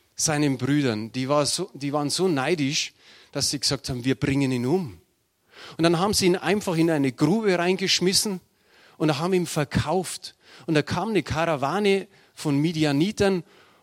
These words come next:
und die haben ihn den abgekauft.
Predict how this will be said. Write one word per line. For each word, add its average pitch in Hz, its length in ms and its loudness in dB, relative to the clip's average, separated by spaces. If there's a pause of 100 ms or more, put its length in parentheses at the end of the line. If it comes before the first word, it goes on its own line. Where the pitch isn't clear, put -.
(120)
und 156 200 2
die 160 180 2
haben 170 220 2
ihn 165 240 2
den 165 180 0
abgekauft. - 1080 -4